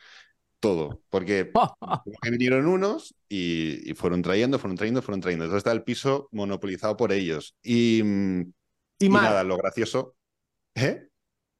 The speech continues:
Speaker 3: OnlyFans y Marc, ¿no?
Speaker 1: OnlyFans y Marc, exactamente. A ver, hay tres vecinos <laughs> más,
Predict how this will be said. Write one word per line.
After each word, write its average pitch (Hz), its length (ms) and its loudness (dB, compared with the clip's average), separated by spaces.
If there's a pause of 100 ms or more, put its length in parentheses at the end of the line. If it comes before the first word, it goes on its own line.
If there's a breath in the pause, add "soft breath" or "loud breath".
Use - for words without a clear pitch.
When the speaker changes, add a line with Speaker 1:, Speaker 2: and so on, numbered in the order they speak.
(460)
Speaker 3:
OnlyFans 214 840 0
y 165 100 -8
Marc, 165 460 -6
¿no? 202 500 -6
Speaker 1:
OnlyFans 131 400 0
y 151 40 0
Marc, 92 320 -2
exactamente. 73 720 -12
A 80 100 -4
ver, 82 140 2
hay 80 240 -2
tres 90 220 -2
vecinos 90 380 -2
<laughs> 101 140 -8
más, 131 220 -4